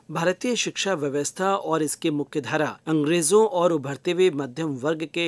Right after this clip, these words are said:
हितों के ध्यान में रखते हुए बदलती गई। आरंभ में इस शिक्षा के कारण भारतीय समाज में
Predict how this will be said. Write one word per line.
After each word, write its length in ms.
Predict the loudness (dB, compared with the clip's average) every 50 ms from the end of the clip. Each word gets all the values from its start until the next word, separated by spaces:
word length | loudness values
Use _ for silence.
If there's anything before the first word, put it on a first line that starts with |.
| -4
हितों 340 | -6 -8 -10 -6 -4 -6 -6
के 160 | -4 -4 -6
ध्यान 260 | -6 -4 -4 -4 -2 -2
में 100 | -2 -4
रखते 220 | -4 -6 -4 -4
हुए 140 | -2 -2 -2 -2
बदलती 400 | -2 -2 0 0 -2 -2 -6 -10
गई। 240 | -10 -10 -12 -14 -14 -20 _ _ _ -4
आरंभ 340 | 2 4 6 6 6 6 4
में 320 | 4 4 6 4 4 4 2
इस 260 | 0 -2 -2 -2 -2 -4 -4 -4
शिक्षा 340 | -6 -8 -6 -4 -2 -4 -2
के 140 | -2 -4 -4
कारण 360 | 0 0 0 0 0 -2 -2 -6 _ -10 -6
भारतीय 520 | -4 -2 0 0 -2 -2 0 0 0 0
समाज 420 | 0 -2 -2 0 2 2 2 2 -2
में 180 | -10 -12 -14